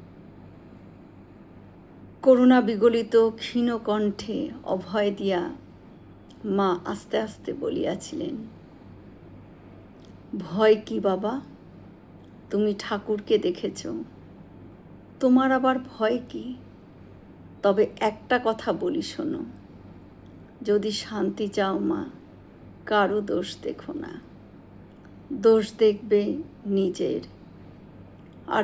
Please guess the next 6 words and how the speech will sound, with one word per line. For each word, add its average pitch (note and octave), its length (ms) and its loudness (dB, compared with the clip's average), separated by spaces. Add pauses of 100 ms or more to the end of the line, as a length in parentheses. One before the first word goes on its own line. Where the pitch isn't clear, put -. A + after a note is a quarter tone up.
জগৎকে A3+ 840 2 (240)
আপনার A3+ 680 0
করে - 280 -4
নিতে - 320 -6
শেখো। - 480 -8 (1900)
কেউ C#4 300 2